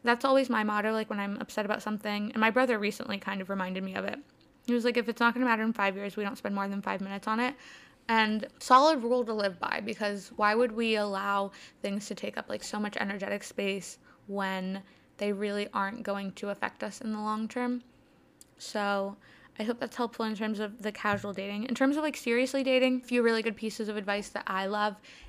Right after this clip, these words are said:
is if you were to picture this person, and if you pictured them treating either your future daughter or one of your best friends, or, like, if you have a sister,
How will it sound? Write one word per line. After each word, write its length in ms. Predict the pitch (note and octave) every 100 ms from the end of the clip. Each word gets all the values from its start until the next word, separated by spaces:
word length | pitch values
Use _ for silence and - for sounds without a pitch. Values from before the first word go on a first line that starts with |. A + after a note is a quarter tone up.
| -
is 460 | A3+ G3 F#3+ F#3+ - -
if 140 | B3
you 120 | B3
were 100 | C4+
to 80 | E4+
picture 460 | C#4 G#3+ - G#3 G#3+
this 180 | G#3+ A3
person, 560 | - G3+ F#3+ - A3 - - - - -
and 420 | G#3+ G3 G3 F#3+ -
if 220 | A#3 G3+
you 180 | G3 G#3+
pictured 520 | G#3+ B3 - B3 A3+
them 320 | G3+ G3+ G3+ B3 -
treating 600 | - G#3 F#3+ F#3 F#3 G3+
either 600 | G#3+ G3+ G3+ F#3+ F#3+ F#3 - _ -
your 140 | G#3
future 420 | G3+ G#3+ A3+ - A3
daughter 600 | G3 F#3 F#3+ B3 D4+ E4+ - _ _
or 80 | G#3+
one 180 | G3+ G#3+
of 80 | G3
your 140 | G#3
best 540 | F#3 - G3+ G3+ - -
friends, 480 | G3+ G3 G#3+ G#3 -
or, 80 | A3+
like, 140 | A3
if 140 | G#3+ A3
you 40 |
have 80 | G#3
a 40 |
sister, 520 | G3+ G#3 E3+ - -